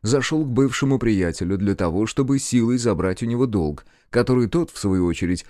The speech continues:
умышленно не отдавал. Ворвавшись в квартиру, он применил физическую силу и уронил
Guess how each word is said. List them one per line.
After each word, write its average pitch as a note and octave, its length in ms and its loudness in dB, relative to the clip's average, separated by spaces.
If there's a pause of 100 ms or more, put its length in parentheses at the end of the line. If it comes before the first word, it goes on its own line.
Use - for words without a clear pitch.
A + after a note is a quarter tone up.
умышленно A2 580 2
не A#2+ 140 -2
отдавал. B2 480 -4 (440)
Ворвавшись C3+ 720 0
в - 80 -20
квартиру, A#2 680 0 (160)
он A#2+ 180 4
применил D3+ 420 2
физическую A#2+ 720 -2
силу F3 340 0
и D#3+ 320 -4 (200)
уронил C#3 760 0